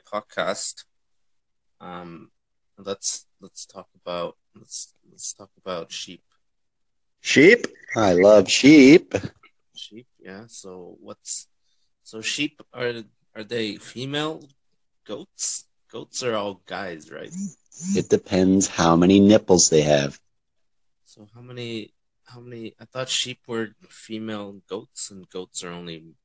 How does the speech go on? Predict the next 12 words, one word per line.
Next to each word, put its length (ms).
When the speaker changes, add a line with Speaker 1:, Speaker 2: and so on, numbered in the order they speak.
Speaker 1:
dudes. 500
Speaker 2:
Goats 600
are 640
women 800
if 580
they 260
have 600
wool. 760
Uh, 260
sheep 440
are 140
men 600